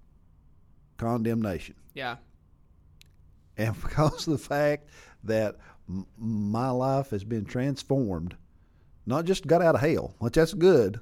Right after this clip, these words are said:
Speaker 1: you know what I'm
Speaker 2: Yeah.
Speaker 1: saying? But my life's been transformed to the point that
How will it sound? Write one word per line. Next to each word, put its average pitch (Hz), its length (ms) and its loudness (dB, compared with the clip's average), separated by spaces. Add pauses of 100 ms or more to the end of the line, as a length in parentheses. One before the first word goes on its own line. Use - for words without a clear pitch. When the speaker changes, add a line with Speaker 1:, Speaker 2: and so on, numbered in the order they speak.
(100)
Speaker 1:
you 127 60 -4
know 120 40 0
what 117 100 -4
I'm 151 60 4
Speaker 2:
Yeah. 165 80 2
Speaker 1:
saying? 151 60 -6 (1120)
But 98 160 -4
my 95 100 -4
life's 143 260 -4
been 113 220 -4
transformed 110 720 -4
to 90 60 -8
the 82 100 -10
point 120 440 -4
that 87 260 -4